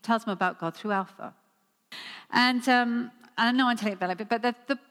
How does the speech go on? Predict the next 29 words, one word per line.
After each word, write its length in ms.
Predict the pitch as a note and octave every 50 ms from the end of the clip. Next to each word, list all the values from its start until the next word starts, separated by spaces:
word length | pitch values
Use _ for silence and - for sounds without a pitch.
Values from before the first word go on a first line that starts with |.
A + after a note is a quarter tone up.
| _
beautiful 280 | D4 D4+ D#4+ D#4 - C4+
thing 180 | - G3 F3 F3
is 240 | E3+ E3+ E3 -
he 60 | - B3
gets 200 | F4 F4+ - -
saved 320 | - D#4 C#4+ C4+ A#3 A#3
in 100 | G#3 F#3
prison. 380 | - G3 E3 - E3+ D3+ C#3+ - _ _ _ _ _ _ _ _ _ _ _ _ _ _ _ _ _ _ _ _ _ _ _ _
And 420 | - B3 C4 C4 C4 B3+ B3 B3+ A#3+ - - - _ _ _ _
the 80 | D4 B3
power 400 | - - - D#4+ F4+ F4 F4 E4
of 100 | C#4 -
God 340 | C#4 B3+ A#3 G#3+ G3 F#3+ - - - A3+
really 340 | A3+ A#3 A#3 A3+ A3 G#3+ G#3+
falls 380 | G3+ - - G#3 G3 F#3+ F#3+
on 100 | G3+ F#3
him 300 | F3 D#3+ F3 E3 E3 E3+
afresh. 520 | - D#3 - - D#3+ C#3+ C#3 - - - - _ _ _ _ _ _ _ _ _ _ _ _ _ _ _ _ -
The 60 | G#3+
power 300 | - C4+ D4+ D4+ D4+ D4
of 120 | C4+ -
God 420 | - A3+ A3 G#3+ G#3 G#3 G#3 - -
comes 420 | - - C4+ C4+ B3+ B3 A#3+ A#3+
and 180 | - A3 G#3+ G#3
transforms 1080 | - - - C4+ D4 C#4+ C#4 C#4 C4 - - - - C4+ A#3+ A3+ G3 F#3 F#3+ F3+ - -
this 260 | _ G#3 G#3 - - A#3+
young 340 | G#3+ A#3 A#3+ A3 A3+ A3+
chap's 520 | A3 - - G#3+ G3 F3 - - - - F#3
life. 320 | E3+ D#3+ D#3 - - -